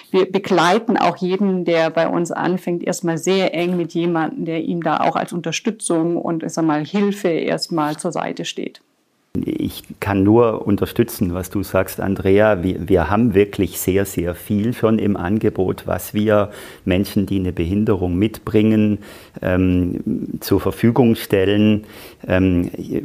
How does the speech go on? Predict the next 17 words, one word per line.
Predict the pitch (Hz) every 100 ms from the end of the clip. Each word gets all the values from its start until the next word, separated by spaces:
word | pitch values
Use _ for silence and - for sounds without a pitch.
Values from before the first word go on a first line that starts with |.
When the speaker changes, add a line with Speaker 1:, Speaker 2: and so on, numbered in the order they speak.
| -
Speaker 2:
das | - 107
sind | - 165
so | 131
ein | 98
paar | - 85
Fachausdrücke, | 80 - 107 107 - 110 117 - - 123 - -
aber | 85 82 -
<laughs> |
eingeweihte | 120 120 110 90 - 113 -
Leute | 95 92 110 98
kennen | - 98 120 113
das. | 101 95 -
Zoom-Text | - 131 131 131 107 110 - -
oder | 101 87 90
jaws | - 110 107 117 113 -
als | - 90 -
Screenreader, | - 110 107 104 98 101 101 92 95